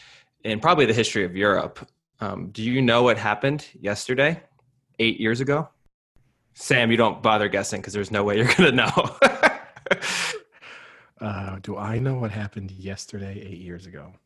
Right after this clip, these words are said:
Speaker 2: Oh, yeah, I
Speaker 1: September
Speaker 2: do.
Speaker 1: ninth,
Speaker 2: I do.
Speaker 1: two thousand twelve.
Speaker 2: We, we won the Embassy softball tournament.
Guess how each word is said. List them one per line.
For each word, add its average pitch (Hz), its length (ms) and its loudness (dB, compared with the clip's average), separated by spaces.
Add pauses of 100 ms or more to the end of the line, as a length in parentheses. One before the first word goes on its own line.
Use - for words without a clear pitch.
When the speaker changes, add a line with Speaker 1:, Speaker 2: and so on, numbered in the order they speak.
(720)
Speaker 2:
Oh, 135 220 6
yeah, 123 140 6
I - 20 6
Speaker 1:
September 123 180 6
Speaker 2:
do. 120 60 6
Speaker 1:
ninth, 127 340 2
Speaker 2:
I - 140 -18
do. - 40 -20 (120)
Speaker 1:
two 147 180 4
thousand 123 460 6
twelve. 120 440 4
Speaker 2:
We, 104 280 6
we 107 240 4
won 107 180 4
the 104 140 2
Embassy 107 360 0
softball 95 500 -4
tournament. 156 380 -10